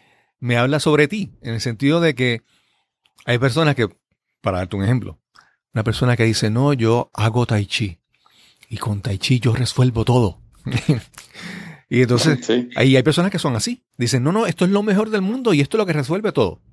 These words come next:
Speaker 1: Y yo, "Sí, bueno, es bueno." Pero hay muchas otras cosas que aportan.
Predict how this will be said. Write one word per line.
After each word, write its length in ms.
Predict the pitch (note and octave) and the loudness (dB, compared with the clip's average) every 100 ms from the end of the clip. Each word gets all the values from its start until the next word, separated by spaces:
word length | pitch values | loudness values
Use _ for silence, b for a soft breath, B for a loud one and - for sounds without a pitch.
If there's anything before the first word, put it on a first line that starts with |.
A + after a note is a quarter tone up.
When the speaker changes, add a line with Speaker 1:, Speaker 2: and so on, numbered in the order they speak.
| _ | _
Speaker 1:
Y 100 | G2 | -10
yo, 160 | F#2 F2 | -8 -6
"Sí, 220 | C3+ D4+ | -4 -4
bueno, 180 | C3+ C3+ | -2 -4
es 40 | F2 | 0
bueno." 340 | B2 B3 A#2 _ b b b b b b b | 0 0 -4 _ b b b b b b b
Pero 160 | - A#2 | -2 0
hay 40 | |
muchas 460 | B2+ B2+ A#3+ A#3 E3 | 0 0 -2 -2 -2
otras 280 | E3+ E3 C#3 | -2 -2 -2
cosas 340 | D#3+ D3+ D3 | 0 0 -2
que 140 | - A2 | -2 -2
aportan. 580 | - C3+ G#2+ F2 F2 | 2 0 0 -10 -16